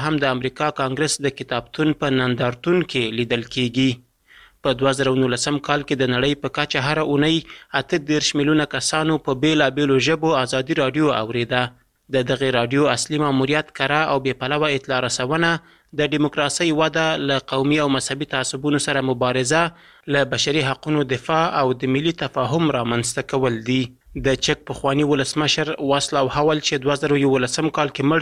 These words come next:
شو، په یوه وینا کې ویلي، آزادي راډیو په بې پرې خپرونو سره د دغه هیواد او د اروپا د ختیځ اوسیدونکي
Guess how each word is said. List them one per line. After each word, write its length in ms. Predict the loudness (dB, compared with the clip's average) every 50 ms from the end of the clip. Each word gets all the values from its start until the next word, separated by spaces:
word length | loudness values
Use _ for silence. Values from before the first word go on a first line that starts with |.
| 0 0
شو، 140 | 0 0
په 100 | 0 2 2 2
یوه 160 | 4 2 2
وینا 260 | 2 2 2 2 0 0
کې 140 | -2 -2 -2 0 2
ویلي، 400 | 2 2 2 2 2 2 2 2 0 -2 -10 -20 -20 -20 -8 _ -2 0
آزادي 340 | 2 2 0 0 0 0 2
راډیو 280 | 2 0 2 2 0 2 2
په 120 | -2 -2 0
بې 100 | 0 -2 0
پرې 200 | -2 -2 0 0 0 -2 -2
خپرونو 440 | -4 -2 0 0 2 2 2 2 0 2 0
سره 180 | 0 2 2 0 -2 -6 -14 -20 -20 _ _ -4 -2
د 100 | 0 0
دغه 240 | 2 2 2 0 2
هیواد 340 | 2 2 2 2 2 0
او 60 | 0 0 2
د 100 | 2 2 2
اروپا 280 | 2 0 0 0 -2 0
د 180 | 0 -2 -4 -2
ختیځ 280 | -2 -2 0 -2 -4 -2 -2 -2
اوسیدونکي 640 | -2 0 0 -2 0 2 2 2 2 2 2 2 2